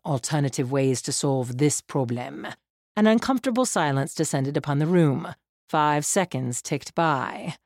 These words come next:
Marley raised her hand in the air.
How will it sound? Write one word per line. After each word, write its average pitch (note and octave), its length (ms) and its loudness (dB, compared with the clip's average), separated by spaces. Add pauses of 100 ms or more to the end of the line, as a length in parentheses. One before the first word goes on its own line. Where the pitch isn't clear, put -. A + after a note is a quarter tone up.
(840)
Marley E3+ 400 4
raised D#3 320 2
her F3+ 120 2
hand D3+ 300 0
in E3+ 60 2
the F3+ 140 4
air. D3+ 500 2